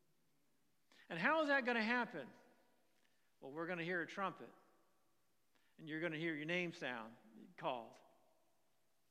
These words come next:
One thing I know about the Lord, when he calls your name, you will obey. And it doesn't matter where you are. Those Christians that are, that are buried in the depths of the sea,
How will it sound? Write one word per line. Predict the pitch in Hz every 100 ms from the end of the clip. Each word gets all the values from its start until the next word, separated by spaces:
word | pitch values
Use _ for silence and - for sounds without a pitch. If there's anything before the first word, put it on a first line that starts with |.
| - - -
One | 208
thing | 185 202
I | 175
know | 180
about | 175 170 165
the |
Lord, | 156 175 165
when | 147
he | 156
calls | 170 175 156
your | 151
name, | 160 170 143
you | 143
will | 147 160 165
obey. | 139 151 143 107 - - _ _ _ _ _ _ _ _ _ _ _ _ _ _ _ _ _ _ _ _
And | 151
it | 143
doesn't | 175 160 147
matter | 170 170 143
where | 156 165
you | 147 147
are. | 165 160 127 - - - - - _ _ _ _ _
Those | 170 165
Christians | - 185 165 - 170
that | 156 151
are, | 147 - - 185
that | 156
are | 147
buried | 135 170 170 160
in | 156
the | 151
depths | 139 165 160 175
of | 156
the | 143
sea, | - 190 170 127